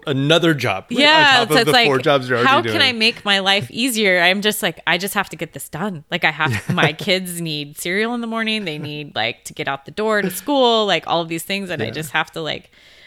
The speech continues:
Speaker 2: I have to, like, get through the day. And then my clients, they need this, this, and this fixed, you know? And so, like, sometimes I don't sit and think about, like, okay, like, how,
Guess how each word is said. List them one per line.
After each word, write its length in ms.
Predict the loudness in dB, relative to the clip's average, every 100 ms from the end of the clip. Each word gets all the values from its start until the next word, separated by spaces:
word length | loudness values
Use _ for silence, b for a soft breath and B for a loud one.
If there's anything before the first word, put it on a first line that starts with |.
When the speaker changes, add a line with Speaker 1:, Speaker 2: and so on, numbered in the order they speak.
| b
Speaker 2:
I 40 | -10
have 200 | -8 -6
to, 180 | -8 -12
like, 220 | -12 -12 -6
get 200 | -6 -6
through 160 | -10
the 100 | -6
day. 300 | 0 2 2
And 120 | 0
then 140 | -4 -4
my 120 | -6
clients, 480 | -6 -2 -2 -2 -6
they 200 | -8 -6
need 280 | -6 -8 -6
this, 200 | -8 -6
this, 220 | -10 -10
and 100 | -8
this 220 | -8 -4
fixed, 420 | 0 0 -2 -8
you 120 | -4
know? 200 | -2 -2
And 180 | -2 -4
so, 220 | -2 -2
like, 320 | 0 -4 -6 _ b b b b
sometimes 600 | -6 -4 -2 0 0 0
I 80 | -4
don't 280 | -4 -6 -10
sit 220 | -6 -6
and 160 | -6 -12
think 180 | -12 -12
about, 300 | -6 -6 -4
like, 300 | -8 -10 _ _ _ _ -12
okay, 380 | -10 -8 -6 -6
like, 400 | -6 -10 -12 -20 _ _ _ _ -10
how, 560 | -6 -4 -2 -4 -6